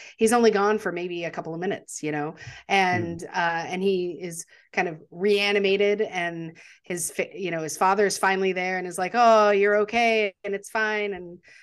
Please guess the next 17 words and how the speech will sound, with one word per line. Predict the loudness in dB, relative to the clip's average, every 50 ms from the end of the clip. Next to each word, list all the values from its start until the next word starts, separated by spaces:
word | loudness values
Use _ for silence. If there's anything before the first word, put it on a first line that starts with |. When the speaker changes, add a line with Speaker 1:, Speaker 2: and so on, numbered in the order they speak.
| -8 -2
Speaker 1:
all | 2 2 4 4
is | 2 2
well." | 2 2 4 4 4 2 0 -2 -6 -12 -20 -16 -6 -2
I | 2
mean, | 4 4 6 6 4 4 2 0 -4 -18 -18 _ -4
I, | -4 -4 -2 0 0 0 0 2
I, | 0 2
I |
agree | 2 2 0 0 -2 -2 -2
with | -2 -4 -4
you. | -2 0 2 2 2 2
I, | 0 -2 -2 0
I | -2 -2
love | 0 0 -2 -4 -4
his | -8 -10 -12 -12 -10
performance | -6 -6 -4 -2 0 0 0 0 0 -2 -4 -6
for | -2 -2 0 0 0 -2